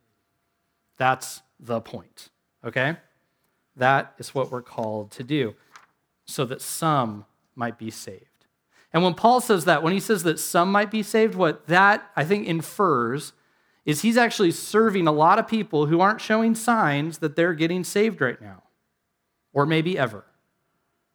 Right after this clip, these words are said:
But he's still choosing to serve them. They don't have to be in the church, right? Now, I've heard it said that we waste our time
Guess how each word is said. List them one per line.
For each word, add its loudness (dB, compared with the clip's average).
But -2
he's -6
still 2
choosing -6
to -14
serve -8
them. -18
They -6
don't -2
have 0
to -6
be -4
in -4
the -6
church, -16
right? -8
Now, 4
I've 0
heard 6
it 0
said 2
that 2
we 0
waste 0
our 4
time -2